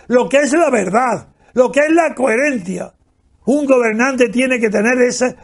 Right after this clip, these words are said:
valor y esa coherencia. Rajoy no lo tiene. Está esperando que mañana pactar, pactar con el separatismo catalán para darle más dinero.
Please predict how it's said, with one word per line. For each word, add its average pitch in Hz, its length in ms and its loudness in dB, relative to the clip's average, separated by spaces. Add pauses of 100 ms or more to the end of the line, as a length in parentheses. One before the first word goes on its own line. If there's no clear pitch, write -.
valor 220 440 0
y 220 80 2
esa 208 240 -2
coherencia. - 540 -4 (240)
Rajoy 202 380 -2
no 214 100 -4
lo 185 120 -4
tiene. 156 340 -18 (1040)
Está 165 300 -2
esperando 220 460 -4
que 160 200 -12 (220)
mañana 240 600 -2 (220)
pactar, 190 640 -2 (1300)
pactar 202 600 -4 (200)
con 208 220 -2
el 190 120 -2
separatismo 180 640 -6
catalán 196 340 -2
para 175 180 -8
darle 185 240 -4
más 175 200 -4
dinero. 151 380 -8